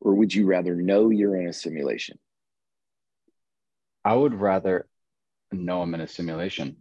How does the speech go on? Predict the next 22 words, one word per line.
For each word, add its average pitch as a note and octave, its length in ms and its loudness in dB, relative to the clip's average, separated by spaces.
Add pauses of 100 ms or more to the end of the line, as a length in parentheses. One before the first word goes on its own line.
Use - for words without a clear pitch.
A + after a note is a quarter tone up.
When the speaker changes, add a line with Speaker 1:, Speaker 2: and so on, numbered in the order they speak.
Speaker 2:
because E2+ 480 -8
Speaker 1:
Why? G2+ 380 4
Speaker 2:
there's F2+ 240 -2
always G2 320 -4
a F2+ 40 -8
striving. E2 580 -4 (500)
If, - 260 -4
if, - 260 -8
if - 240 -16 (440)
I, F#2 60 -2
it, - 220 -8
it's - 200 -6
the - 200 -4
easy A#2 280 2
way F2+ 240 2
out F2 200 -2
is - 160 -8
to - 80 -10
be E2+ 140 -4
in E2 100 -4
the D2 80 -6
simulation. D2+ 720 -8